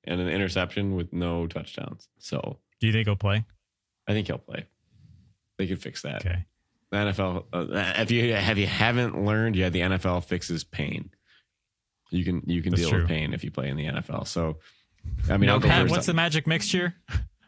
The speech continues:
Speaker 3: Toradol.
Speaker 1: Toradol.
Speaker 2: <laughs>
Speaker 3: And the
Speaker 2: There you
Speaker 3: Privacaine.
Speaker 2: go.
Speaker 3: That's right. That's what they, it's the,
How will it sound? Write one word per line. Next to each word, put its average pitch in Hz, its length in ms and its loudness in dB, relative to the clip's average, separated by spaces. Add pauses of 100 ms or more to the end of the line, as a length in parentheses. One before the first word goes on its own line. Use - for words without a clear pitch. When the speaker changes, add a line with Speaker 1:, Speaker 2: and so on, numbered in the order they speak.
(300)
Speaker 3:
Toradol. 143 460 2 (380)
Speaker 1:
Toradol. 135 580 4
Speaker 2:
<laughs> - 140 4 (540)
Speaker 3:
And 165 200 4
the 175 40 4
Speaker 2:
There 185 180 4
you 165 80 6
Speaker 3:
Privacaine. 135 200 4
Speaker 2:
go. 120 60 4
Speaker 3:
That's 131 180 2
right. 135 180 2
That's 123 160 -2
what 131 120 -2
they, 120 180 0
it's 127 240 -2
the, 117 260 -2